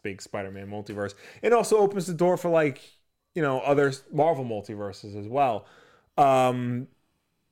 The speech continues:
but in terms of, like, Sony taking Spider-Man away from Marvel, even if they do, we might be in a situation where M-,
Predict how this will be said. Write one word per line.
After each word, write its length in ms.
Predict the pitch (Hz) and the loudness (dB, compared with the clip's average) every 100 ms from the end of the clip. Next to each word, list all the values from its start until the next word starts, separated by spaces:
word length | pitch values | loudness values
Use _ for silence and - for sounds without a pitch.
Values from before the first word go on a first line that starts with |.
| _ _ _ _ _ _ _ _ _ - 131 | _ _ _ _ _ _ _ _ _ -20 -8
but 220 | 147 170 156 | 2 2 2
in 100 | 156 | -2
terms 320 | 180 196 185 | 0 0 0
of, 80 | 170 | 0
like, 160 | 160 | 0
Sony 480 | - - 160 156 151 | 0 0 0 0 -2
taking 380 | - 143 147 135 | -2 -2 -2 -8
Spider-Man 520 | - 127 131 131 127 | -4 -2 0 -2 -4
away 300 | 120 110 120 | -4 -4 -4
from 220 | - 120 | -6 -12
Marvel, 480 | 107 113 139 156 156 _ _ _ - | -8 -6 0 0 0 _ _ _ -8
even 260 | 190 269 285 | -2 0 0
if 140 | 226 | 2
they 280 | 170 131 110 _ | 0 0 -8 _
do, 500 | 120 135 190 214 196 _ _ _ - | -2 0 0 -2 -8 _ _ _ -6
we 160 | 151 190 | 0 2
might 260 | 202 220 | 4 2
be 120 | 240 | 0
in 60 | 220 | 0
a 40 | |
situation 800 | 196 202 - 170 160 170 160 160 | 0 -4 -4 0 2 2 0 0
where 160 | 147 143 | 2 2
M-, 240 | 135 123 | 0 -6